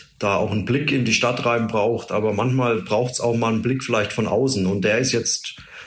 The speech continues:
den gibt's jetzt ja definitiv in Augsburg nicht mehr. Also du, jetzt ist man ja wirklich in so einem, wie du schon sagst, äh, Krapf, Ströll, die schon sich sehr lange kennen, äh, im engsten Zirkel Stefan Reuter, der jetzt seit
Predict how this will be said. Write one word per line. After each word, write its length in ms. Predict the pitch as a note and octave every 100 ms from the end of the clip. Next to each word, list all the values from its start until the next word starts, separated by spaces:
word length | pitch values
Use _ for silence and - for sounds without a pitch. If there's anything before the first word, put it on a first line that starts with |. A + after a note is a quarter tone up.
| - C3
den 120 | B2
gibt's 200 | C3+ -
jetzt 160 | A#2+
ja 80 | A2+
definitiv 560 | G2+ F#2+ G#2 F2+ A2+ G2+
in 80 | F#2+
Augsburg 420 | G2+ - A2 G2+
nicht 300 | G#2+ - G#2
mehr. 300 | F#2 D#2+ D2+ -
Also 220 | - G2+ G2+
du, 120 | G#2+
jetzt 300 | A2+ B2 C3
ist 140 | A2+
man 120 | A#2+
ja 140 | A2+ A2
wirklich 320 | A#2 B2 A2+
in 100 | A2+
so 160 | A2 A2
einem, 400 | A2 G#2 F#2+ - - - - - _ _ _ A#2+
wie 140 | A2+
du 80 | A2+
schon 180 | A2+ G#2+
sagst, 440 | G#2+ A2+ - -
äh, 320 | A2+ A2 G#2
Krapf, 380 | G2+ G#2+ B2 - - - -
Ströll, 720 | - A2 G#2+ A#2+ C3 B2 A#2+
die 160 | B2 A2+
schon 360 | B2 A#2 A2+
sich 260 | G#2+ A#2+ -
sehr 180 | A#2 A#2
lange 300 | A2 A2+ G#2+
kennen, 500 | A2+ A#2 A2+ A2+ A2
äh, 320 | G#2 G#2+ G2+
im 220 | - A#2+
engsten 500 | A2 A2+ - - A2+
Zirkel 360 | - A#2+ A2+ G#2
Stefan 320 | A2 G2 G#2+
Reuter, 340 | G#2 A#2+ B2+
der 160 | G#2+ G#2+
jetzt 100 | -
seit 400 | A2 G#2+ -